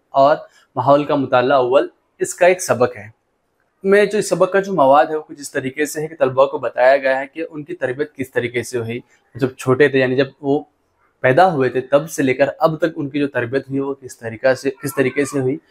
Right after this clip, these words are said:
उनकी इस तरबियत में किन किन लोगों का किरदार है।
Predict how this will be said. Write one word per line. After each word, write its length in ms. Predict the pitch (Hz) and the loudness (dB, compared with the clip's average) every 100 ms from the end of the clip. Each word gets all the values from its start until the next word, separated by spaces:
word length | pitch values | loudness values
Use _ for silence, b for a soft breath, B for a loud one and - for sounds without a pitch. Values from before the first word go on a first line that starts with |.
| b b b | b b b
उनकी 260 | 185 214 269 | 4 4 2
इस 140 | 247 | 2
तरबियत 360 | 180 165 160 165 | 0 2 0 0
में 120 | 180 175 | -4 -6
किन 280 | - 175 | -8 -8
किन 140 | 165 175 | -4 0
लोगों 280 | 143 139 143 | 0 0 0
का 140 | - 180 - _ _ - | 0 -2 -8 _ _ 0
किरदार 380 | 151 143 143 127 | 2 4 4 2
है। 260 | 113 107 | -6 -12